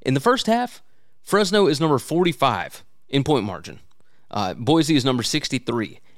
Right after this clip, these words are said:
In the second half, Fresno is number six, and Boise is number seventy-one. So you can see who is going into halftime and making adjustments, who is making changes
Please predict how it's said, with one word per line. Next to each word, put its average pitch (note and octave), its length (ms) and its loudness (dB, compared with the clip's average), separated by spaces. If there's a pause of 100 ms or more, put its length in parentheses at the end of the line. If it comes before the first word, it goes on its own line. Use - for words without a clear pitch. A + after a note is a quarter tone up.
(140)
In C3+ 140 0
the A#2+ 80 0
second C3 440 -2
half, A#3+ 440 -4 (1120)
Fresno E3 480 0
is B2+ 200 0
number A2+ 220 0
six, - 760 -4 (840)
and B2 340 2
Boise C#3+ 440 0
is B2 240 -2
number B2 180 -2
seventy-one. A2+ 960 -4
So - 140 -4
you E3 260 0
can G3+ 180 -2
see G#3 520 -4 (380)
who G3 180 0
is G3 120 2
going F3+ 300 0
into C#3+ 160 -2
halftime G#2 680 -2 (420)
and B2 180 2
making B2 320 2
adjustments, G#2 520 -2
who F#3+ 240 2
is E3 120 2
making D#3+ 300 -2
changes A#2+ 500 -2